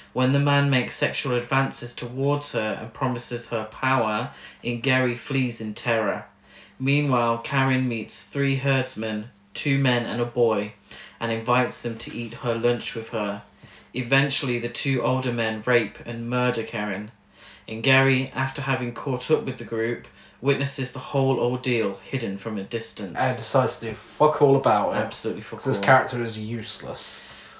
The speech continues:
Speaker 1: The two older men then prepare to leave the scene with Karin's clothing. The younger boy is left with the body, but he takes the situation poorly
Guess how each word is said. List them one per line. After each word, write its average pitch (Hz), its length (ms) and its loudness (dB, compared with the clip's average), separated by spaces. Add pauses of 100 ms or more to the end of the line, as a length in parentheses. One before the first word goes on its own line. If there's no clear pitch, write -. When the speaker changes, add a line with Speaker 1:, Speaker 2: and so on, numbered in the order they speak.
Speaker 1:
The 135 100 -4
two 151 340 2
older 143 340 6
men 123 400 4
then 127 180 2
prepare 123 500 -2
to - 160 -6
leave 120 320 -6
the 120 80 -8
scene 110 360 -4
with 107 100 -8
Karin's 110 480 -6
clothing. 104 640 -2 (600)
The 127 80 -4
younger 143 300 2
boy 123 260 4
is 113 120 -4
left 120 320 -4
with 113 120 -8
the 117 60 -6
body, 110 540 -2 (280)
but 120 100 -4
he 127 160 -6
takes - 340 -4
the - 80 -8
situation 123 720 -4
poorly 107 580 0